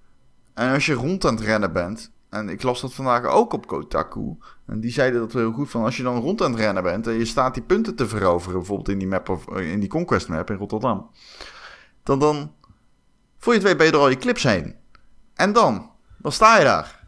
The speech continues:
En dan ben je dus afhankelijk van je teamgenoten of van random plekken in de map waar je die ammo kan oppikken. Nou ja, de logica is van, eh, dice, nou ja, dan moet je dus maar iemand in je team, moet je nauwer samenwerken. Beter samenwerken, hè? Dan moet je dus zorgen dat je iemand hebt waarmee je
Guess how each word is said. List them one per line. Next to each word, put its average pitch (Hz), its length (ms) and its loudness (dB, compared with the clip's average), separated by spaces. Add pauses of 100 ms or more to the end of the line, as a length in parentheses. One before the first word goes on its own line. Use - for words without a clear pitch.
(160)
En - 120 -8
dan 160 100 -2
ben 170 80 8
je 175 60 6
dus 160 140 4
afhankelijk 165 440 2
van 151 100 0
je 131 80 2
teamgenoten 123 640 2
of 185 200 2
van 131 200 0
random 127 380 0
plekken 143 320 0
in 117 100 -2
de 117 60 -2
map 135 240 0
waar 117 140 2
je 110 80 2
die 117 180 0
ammo 180 180 2
kan 113 160 0
oppikken. 87 520 -6 (460)
Nou 113 180 -2
ja, 123 160 4
de 113 100 0
logica 135 400 0
is 98 440 -4 (200)
van, 95 440 -6 (260)
eh, 95 120 -4 (100)
dice, 80 400 -4 (340)
nou 117 140 0
ja, 87 160 2
dan 117 120 0
moet 123 180 0
je 123 80 -6
dus 101 160 -4
maar 98 160 -2
iemand 104 240 -4
in 104 100 -6
je 92 260 -6
team, 151 260 -6
moet 117 160 -2
je 104 60 -6
nauwer 110 300 2
samenwerken. 117 720 -2 (640)
Beter 120 280 2
samenwerken, 120 600 0
hè? 156 120 -2
Dan 120 180 -2
moet 123 160 -4
je 123 80 -4
dus 104 160 -6
zorgen 123 300 0
dat 110 140 -6
je 101 60 -10
iemand 110 320 -4
hebt 107 280 -2
waarmee 104 320 -6
je 95 160 -10